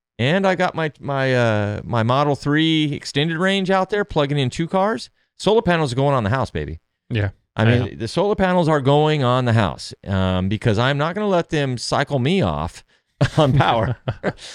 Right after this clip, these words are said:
Speaker 1: But you, but you're right. I'm, I'm gonna need probably not just one battery.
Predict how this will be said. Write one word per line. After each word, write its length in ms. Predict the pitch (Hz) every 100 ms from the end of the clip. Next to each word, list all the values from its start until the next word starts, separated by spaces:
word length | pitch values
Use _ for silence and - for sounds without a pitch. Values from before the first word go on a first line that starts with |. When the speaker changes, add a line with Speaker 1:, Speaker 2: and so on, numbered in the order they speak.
| - -
Speaker 1:
But 200 | 185 147
you, 140 | 196
but 160 | 190 180
you're 140 | 196
right. 280 | 208 156 104
I'm, 160 | 131 -
I'm 140 | 151
gonna 180 | 160 180
need 240 | 175 175 156
probably 260 | 160 156
not 200 | 151 -
just 180 | 156 151
one 260 | 127 135 156
battery. 500 | 156 156 180 180